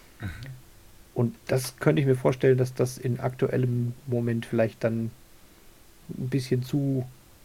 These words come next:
Speaker 2: zu dicht an der Realität ist. Und das wahrscheinlich vom Drehbuchschreiben halt hier eher so, so, ähm,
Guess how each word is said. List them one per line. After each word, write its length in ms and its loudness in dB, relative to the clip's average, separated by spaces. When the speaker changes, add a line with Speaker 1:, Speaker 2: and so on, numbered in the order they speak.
Speaker 2:
zu 180 0
dicht 300 -2
an 60 0
der 140 0
Realität 480 -2
ist. 320 -6
Und 220 -2
das 200 -2
wahrscheinlich 500 2
vom 240 -2
Drehbuchschreiben 680 4
halt 200 4
hier 200 6
eher 240 4
so, 320 2
so, 380 2
ähm, 680 0